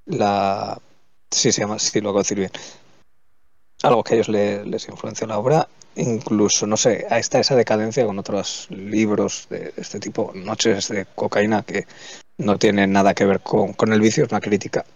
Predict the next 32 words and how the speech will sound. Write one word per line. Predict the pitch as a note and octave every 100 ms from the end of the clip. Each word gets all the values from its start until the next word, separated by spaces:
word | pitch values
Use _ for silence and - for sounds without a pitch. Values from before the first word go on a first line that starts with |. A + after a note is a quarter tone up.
| -
<clears throat> | G3+ E3+ - - - -
a | -
las | G#2
clases | A2 G#2+ A2+ A2+
altas | G2+ - G2
de | G#2+ F#2+ F#2 E2+ - - - - - - - - -
americanas, | G#3 G#2 G#2 G#2+ A#2 A#2+
o | A#2+
incluso, | G2+ F#2+ - G#2 F2+ F2 - - - - - - - - - - - - - - - -
mm, | A#2+ A#2 A2 - -
cosas | - C#3+ D#3
más | A#2+ -
actuales, | B2+ - A#2+ D#3 G2+ -
como | G#2
un | A2
tipo | A#2+ B2+ E3+ C#3+
que, | - - G2+ F#2+ F#2 - - - - -
que | -
se |
llama | A2 A2
The | G#2+
Wait. | G2 A#2 - - - - - - - - - - - - - - - - - - -
Yo | C3
he | C3 B2+
leído | B2+ A#2 G#2+ G#2+
un | G2+
par | A2+
de | G#2+
libros | A2 G#2 -
de | A2
él, |
que | B2+